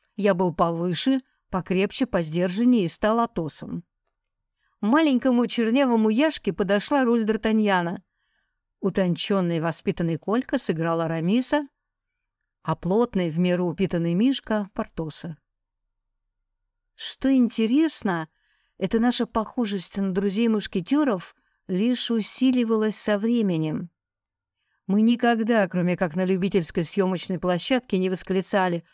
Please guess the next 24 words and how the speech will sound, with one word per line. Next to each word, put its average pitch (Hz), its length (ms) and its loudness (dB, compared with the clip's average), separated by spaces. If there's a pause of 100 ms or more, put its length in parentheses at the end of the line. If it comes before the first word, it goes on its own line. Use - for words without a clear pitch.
(260)
«Один 233 440 4
за 262 160 2
всех 277 520 0
и 247 40 2
все 269 320 2
за 240 140 0
одного!» 233 680 0 (540)
Но 180 320 0
попробуй 208 560 2
только 202 300 2
настронь. 196 880 0 (1700)
Товарищи 175 540 -4
посторонние, 214 920 0
не 196 280 2
морщитесь! 175 1080 -4 (480)
Друзья 196 500 0
мои, 269 260 4
это 262 220 -2
тоже 226 380 0
важно, 170 480 -2
уж 156 140 -8
вы 208 140 0
мне 214 180 2
поверьте. 208 800 -2